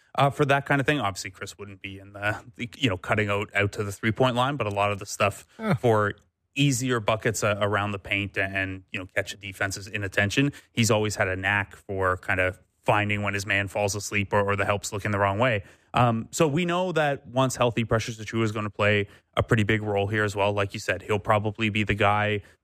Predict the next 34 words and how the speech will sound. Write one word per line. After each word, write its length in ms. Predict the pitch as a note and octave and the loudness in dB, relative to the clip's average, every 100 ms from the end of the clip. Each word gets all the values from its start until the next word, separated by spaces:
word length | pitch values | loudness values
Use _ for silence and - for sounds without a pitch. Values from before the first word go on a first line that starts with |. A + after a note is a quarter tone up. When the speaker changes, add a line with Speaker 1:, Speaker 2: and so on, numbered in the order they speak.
| - | -2
Speaker 1:
you 80 | A2+ | 0
know, 60 | G2 | 0
playing 320 | - G#2+ G#2+ | 2 0 2
more 160 | G#2+ | 0
of 100 | G#2 | 0
the 120 | A2+ G#2+ | 2 2
Jakob 440 | G2+ - G#2+ G#2+ _ - | 2 0 -2 -4 _ 2
Poeltl 260 | B2+ B2 | 4 4
role. 380 | A#2 A#2+ A#2+ A2+ - - | 2 0 0 -4 -10 -4
Uh, 140 | G#2 - | -2 0
in 100 | A#2 | 0
talking 300 | A#2 G2+ G#2+ | 0 0 -2
to 60 | |
O 120 | G2 G#2 | -4 -4
G 160 | G#2 | -4
Anunoby 600 | G2 G2 G#2 G#2 G#2+ G#2 | -4 -2 0 0 0 -2
the, 160 | G#2+ G#2 | -2 -4
the 180 | G2 G2+ | 0 0
other 160 | G2 | 0
day 240 | G2 G#2 G2+ | 0 0 0
defensively, 720 | G2+ - A2 G#2+ A2+ A2 - - | -2 -2 -2 0 0 0 -2 -6
it 200 | A2 F#2+ | -6 2
does, 360 | A#2 A2+ G#2+ - | 4 4 0 0
uh, 160 | A2 G#2+ | 0 2
about 340 | G#2 A2+ A2+ | 2 2 0
the 60 | A2 | -2
defensive 480 | G#2+ G#2 A2+ G2+ G#2 | -6 -2 -2 -2 -2
changes, 380 | C#3 D3 D3 C3+ | 0 2 0 -2
it 140 | A#2 | 0
does 240 | C3+ F3 E3+ | 2 2 0
sound 260 | D3+ D#3 | 0 0
like 200 | D3 C3 | -2 -2
they'll 120 | B2+ | -2
probably, 800 | A2+ - A2 C#3+ C#3+ D#3 D#3 D3+ | -2 2 2 2 0 -2 -2 -4